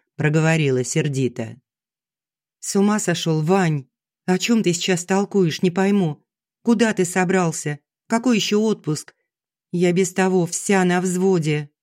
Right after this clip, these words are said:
а ты ко мне с какими-то глупостями лезешь, Вань!»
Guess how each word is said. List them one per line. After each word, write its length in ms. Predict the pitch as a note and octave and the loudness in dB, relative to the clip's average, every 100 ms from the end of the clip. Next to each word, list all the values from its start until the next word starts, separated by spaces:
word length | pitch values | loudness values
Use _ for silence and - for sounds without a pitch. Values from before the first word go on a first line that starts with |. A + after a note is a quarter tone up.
| - | -4
а 140 | F#3 | -2
ты 80 | G3 | 0
ко 160 | F#3+ G3 | 0 2
мне 260 | G3+ F#3+ _ | 0 -2 _
с 100 | - | -4
какими-то 440 | G3 G3 G3+ G#3 | -2 0 0 0
глупостями 640 | F#3 G#3 G#3+ E3+ E3+ F#3 F#3 | 0 2 2 0 -2 0 2
лезешь, 420 | G3 F3+ D#3 D3 | 2 0 0 -4
Вань!» 440 | F#3 G3+ D#3+ D3 | 0 0 0 -4